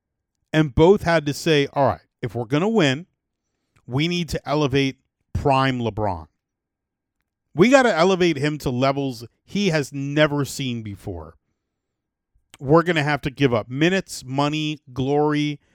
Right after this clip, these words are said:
We're gonna have to give up all of this for rings.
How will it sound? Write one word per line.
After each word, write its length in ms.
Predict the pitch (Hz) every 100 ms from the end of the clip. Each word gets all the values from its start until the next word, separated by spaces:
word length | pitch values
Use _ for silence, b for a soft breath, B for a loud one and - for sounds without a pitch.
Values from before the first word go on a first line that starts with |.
| _ _ -
We're 140 | 160
gonna 160 | 202 170
have 160 | 170
to 80 | -
give 140 | 151 143
up 220 | 135 - _ _ _ -
all 260 | 196 262
of 120 | 180 104
this 460 | 92 - - - _ _ _ _ _ _ _
for 260 | - 151 123
rings. 760 | 107 135 107 80 - - -